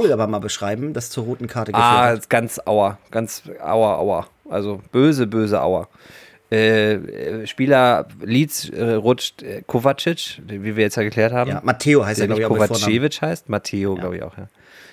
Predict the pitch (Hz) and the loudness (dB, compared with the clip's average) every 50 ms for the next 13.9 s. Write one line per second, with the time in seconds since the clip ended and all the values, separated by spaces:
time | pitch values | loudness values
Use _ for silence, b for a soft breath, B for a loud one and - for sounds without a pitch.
0 | b b _ - 120 110 127 135 - - 147 143 - - - - 107 113 104 98 | b b _ -4 0 0 0 0 -2 -6 -10 -10 -10 -10 -6 -2 -2 -2 0 2
1 | 104 117 151 170 160 - - - - 110 117 117 117 113 110 107 - 107 - - | 4 4 6 4 4 0 -4 -8 -8 -6 -4 -2 0 0 -2 -2 -4 -8 -8 -6
2 | - 120 - _ - 107 104 101 101 101 101 101 - 90 120 135 127 - - - | -6 -6 -6 _ -6 -6 -2 -2 -2 -2 -2 -2 0 2 2 2 0 -2 -6 -4
3 | - 127 127 143 143 - 156 151 170 185 92 104 120 b b b b b _ _ | -2 0 0 0 0 0 -2 0 0 -2 -4 -8 -10 b b b b b _ _
4 | - - - 143 180 190 - - - 185 196 233 214 - - 160 160 185 190 185 | -12 -2 2 2 2 2 0 -4 -2 0 0 0 -2 -2 0 2 4 4 4 2
5 | 190 180 - 190 180 165 170 160 156 110 127 117 - 110 110 - 131 135 139 - | 2 0 -2 -2 -2 0 0 0 0 0 -2 -4 -6 -6 -4 0 0 0 0 0
6 | 587 539 - - 571 587 - 165 - - - - - 202 202 - - 120 123 123 | -2 -4 -6 -10 -6 -2 0 0 0 -2 -8 -8 -6 -4 -4 -2 0 0 2 2
7 | 127 131 135 165 185 - 165 135 151 151 143 156 156 139 143 147 135 - - 139 | 2 2 2 0 0 0 0 0 2 2 2 2 0 0 0 -2 -2 -2 -2 0
8 | 151 147 127 131 135 127 123 - - 160 175 143 113 98 107 110 127 127 B B | 0 0 0 0 -2 -2 -2 0 2 2 2 2 2 2 2 2 0 0 B B
9 | B B B B B B B - 117 120 131 135 131 113 135 - - - 139 147 | B B B B B B B -4 0 2 4 4 2 0 -2 -6 -4 0 2 2
10 | 156 156 147 143 147 151 139 - - 131 127 143 139 - - 101 - - 151 143 | 2 2 2 2 0 -2 -2 -4 -6 -6 -4 -4 -4 -4 -4 -8 -4 -2 0 0
11 | 147 139 135 139 131 127 123 120 117 - - 107 117 123 120 131 143 - - 165 | 0 0 2 2 4 4 4 4 2 0 -4 -4 -4 -2 0 0 0 0 0 2
12 | 151 147 139 127 87 - - 120 123 120 123 123 135 160 185 170 - - 107 95 | 2 4 2 2 0 -4 -4 -2 0 2 2 4 4 4 4 2 2 0 -2 -4
13 | 98 101 101 98 101 107 120 135 135 - - - 113 110 113 113 120 117 | -4 -4 -4 -4 -2 -2 -2 -2 -4 -6 -8 -6 -4 -2 0 0 0 -2